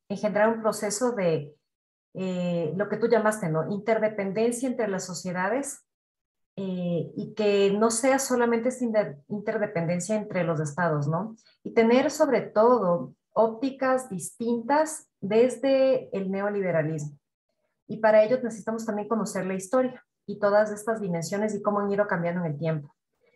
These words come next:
Creo importante que, eh, la, la globalización plantea ideas neoliberales de comercio y estas ideas liberales, eh, han permitido surgir nuevos procesos de integración. Pero hay que entender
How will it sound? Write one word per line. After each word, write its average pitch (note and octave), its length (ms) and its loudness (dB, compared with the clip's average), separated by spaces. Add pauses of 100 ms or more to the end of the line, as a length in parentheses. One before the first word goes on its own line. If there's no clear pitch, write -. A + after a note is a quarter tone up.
(240)
Creo A3+ 180 6
importante A3 840 0
que, E3+ 360 -2
eh, E3+ 380 -2
la, E3+ 360 0
la F#3 140 -4
globalización F#3 840 0
plantea G3 600 4
ideas G3 500 -2
neoliberales F3 640 -2
de F#3 120 -12
comercio A3 640 -2 (400)
y G#3 120 2
estas A3 260 2
ideas G#3 280 4
liberales, G3 760 2 (320)
eh, F3 100 0
han F3+ 160 0
permitido G3 580 0
surgir G#3+ 540 -2
nuevos G#3 300 0
procesos F3+ 460 -8
de F#3 60 -6
integración. D#3 680 0 (560)
Pero F#3+ 140 4
hay G3+ 80 0
que A#3+ 80 4
entender G#3 580 0